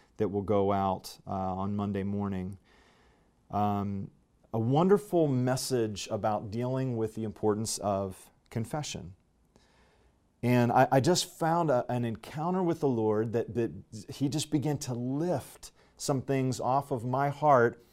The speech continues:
as I began just kind of dealing in my own spirit and, and in my own relationship with Him with some things that He was beginning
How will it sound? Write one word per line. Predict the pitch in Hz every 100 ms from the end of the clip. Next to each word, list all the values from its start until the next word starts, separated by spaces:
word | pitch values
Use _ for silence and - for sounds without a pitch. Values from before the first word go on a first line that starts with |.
| - -
as | 117
I | 131 131 151
began | 165 120 127 135
just | 135
kind | - 151
of | 131
dealing | 113 131 147 143
in | 135
my | 131 131
own | 135 151
spirit | 151 - - 196 208 123
and, | 131 127 - -
and | 131 139
in | 147
my | 143
own | 135 156
relationship | 151 135 135 143 135 - 120
with | 120 -
Him | 143 127
with | 110
some | - 117
things | 110 117 123
that | 101
He | 127
was | 117 120
beginning | - 110 101 98 98